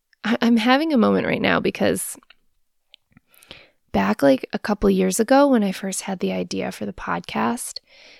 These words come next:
I had this concept called, uh, In the Thick of the Beginning. And it came to me, and I haven't thought about it in a really long time, but it just literally popped through.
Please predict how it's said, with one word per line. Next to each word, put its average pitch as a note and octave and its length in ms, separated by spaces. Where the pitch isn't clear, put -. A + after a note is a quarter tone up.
I G#3+ 60
had G#3 240
this G#3+ 180
concept G3 640
called, F3+ 640
uh, F3+ 220
In G3+ 120
the F#3+ 80
Thick - 300
of F#3 160
the F3+ 100
Beginning. E3 640
And F#3+ 720
it - 120
came G#3+ 360
to A3 140
me, A3 440
and F#3+ 380
I G#3 60
haven't A3+ 320
thought G3 180
about F#3+ 320
it - 140
in F#3 100
a F#3+ 60
really G3+ 340
long G3+ 240
time, F3+ 320
but F#3 100
it F#3 140
just A3 220
literally G3+ 500
popped - 520
through. F3 580